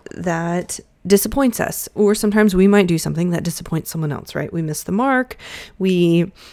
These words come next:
misunderstand, we think we know what we're doing, and then we realize we're in over our heads, and that kind of thing. So, so what happens when you turn in some work and it's not good enough?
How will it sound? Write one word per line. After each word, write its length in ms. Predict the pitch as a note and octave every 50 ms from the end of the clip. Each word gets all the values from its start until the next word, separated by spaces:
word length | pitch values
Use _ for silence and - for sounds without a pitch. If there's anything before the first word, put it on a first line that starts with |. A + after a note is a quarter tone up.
| - _ _
misunderstand, 1040 | - F#3+ G3+ G#3 E3+ D#3 D3 D3+ - - - C4+ C4+ C4+ C4 C4 C4 C4 B3+ B3+ - - - - - - _ _
we 540 | F#3+ F#3 F#3 F3+ F3+ F3+ F3 F3+ F#3 F3+
think 260 | F3 - - B3 A#3 A3+
we 80 | A#3
know 100 | A3 G#3+
what 100 | G3 -
we're 80 | - G3
doing, 320 | G3 G#3+ G#3+ G#3+ G#3+ G3+
and 80 | F#3+ F3+
then 80 | F3
we 120 | E3 E3 D#3+
realize 360 | F3 G3 G3 G3 F3+ F3 -
we're 100 | - -
in 140 | - D#3+ D#3+
over 220 | D#3 D3+ - A2
our 80 | A2+ -
heads, 640 | E3+ - - A#3+ B3 B3 B3 A#3 A3 - - - _ _ - - - - - - - - - _ _
and 120 | A#3 A#3+
that 140 | A#3 G#3+ -
kind 140 | - F#3 E3+
of 80 | E3+ -
thing. 220 | - - - F#3+
So, 360 | - - A#3 A3+ A3 G#3+ G#3 - _ _ _ _ _ _ - -
so 180 | - - - C#4
what 220 | C4 D4 F#4 F#4+
happens 640 | G4 - D#4+ F4 E4+ C4 F#3 D#3+ C#3 D#3+ - - - - _ _ _ _ _ _ _
when 500 | - A3 A3+ A3 G#3+ G#3+ G#3+ G#3+ G#3 G#3 - _ _ _ _ _ _ _ _ _ _ _ -
you 140 | A#3 B3
turn 260 | A3+ - A#3+ A#3+ A#3 A3
in 200 | G#3 G3+ G#3 G#3
some 220 | - - A3 G#3
work 320 | F3+ D#3+ E3+ G3 - - _ _ _ - - - - - - - _ _ _ -
and 140 | A3 A3
it's 160 | G#3+ G3+ G3+ G3
not 160 | F3 F3 -
good 160 | - E3+ D#3+
enough? 380 | C3+ A#2 - - - - -